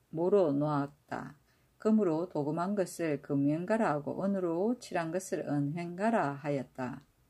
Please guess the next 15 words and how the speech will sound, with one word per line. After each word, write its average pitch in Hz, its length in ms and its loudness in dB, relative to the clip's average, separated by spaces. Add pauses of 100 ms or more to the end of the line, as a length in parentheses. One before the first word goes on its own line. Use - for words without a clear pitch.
(600)
금등, 156 520 -2
은등은 180 680 0
의장의 180 440 -2
하나이고, 160 640 0
마등은 160 840 0 (520)
말의 151 680 2
등자이고, 151 1800 -2
주칠가는 180 1120 0
붉은 208 400 2
칠한 165 380 -2
대나무 151 360 0
막대기 165 720 -2
위에 170 300 2
놓은 147 400 0
것인데, 147 640 -2